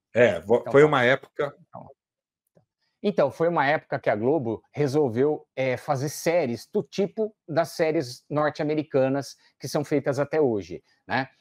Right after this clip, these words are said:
Speaker 2: Então, tinha lá, na Globo transmitia Casal vinte, Duro na Queda, outras séries, Dallas, Americana. Então, a Globo resolveu fazer série.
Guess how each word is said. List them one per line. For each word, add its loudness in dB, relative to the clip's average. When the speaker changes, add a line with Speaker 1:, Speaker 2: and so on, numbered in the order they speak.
Speaker 2:
Então, 0
tinha -2
lá, 2
na -4
Globo -2
transmitia -4
Casal 0
vinte, -2
Duro -4
na 0
Queda, 0
outras -2
séries, -4
Dallas, 2
Americana. -2
Então, 2
a 2
Globo 2
resolveu 2
fazer -4
série. -8